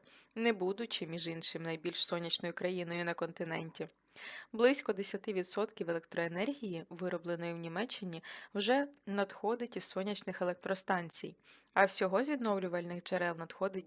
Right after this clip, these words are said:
більше сорока відсотків енергії. Нестабільність виробництва сонячної енергії німці компенсують накопиченням навіть на звичайних будинках. Сімдесят відсотків сонячних панелей мають акумулятори. Індія.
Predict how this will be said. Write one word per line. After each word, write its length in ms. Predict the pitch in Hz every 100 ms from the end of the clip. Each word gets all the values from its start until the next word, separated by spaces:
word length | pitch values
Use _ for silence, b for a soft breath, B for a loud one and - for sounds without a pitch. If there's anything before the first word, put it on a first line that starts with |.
| 151
більше 280 | 208 - 185
сорока 440 | - 165 - 175
відсотків 540 | 170 - 175 - 180 165
енергії. 540 | 165 165 160 160 160 - B B B B B -
Нестабільність 800 | 214 - 226 247 247 226 -
виробництва 580 | 202 190 196 214 - 175
сонячної 560 | 180 196 185 - 180 175
енергії 520 | 170 196 247 208 170 B B B
німці 400 | 196 196 254 277
компенсують 800 | 226 208 190 196 190 - 175 170
накопиченням 880 | 175 170 165 - 220 - 175 156 160 - B B B
навіть 420 | 185 214 254 262
на 100 | 190
звичайних 640 | 180 175 - 185 196 208 190
будинках. 640 | 196 180 175 165 - 160
Сімдесят 640 | - 170 170 165 - 196 208
відсотків 520 | 190 - 190 - 170
сонячних 560 | - 175 170 - 165
панелей 640 | - 165 165 180 233 233 269 -
мають 540 | 175 175 196 196 - -
акумулятори. 840 | 180 - 165 165 165 165 165 160 175 _ _ - _ - - - -
Індія. 540 | 202 190 170 156 185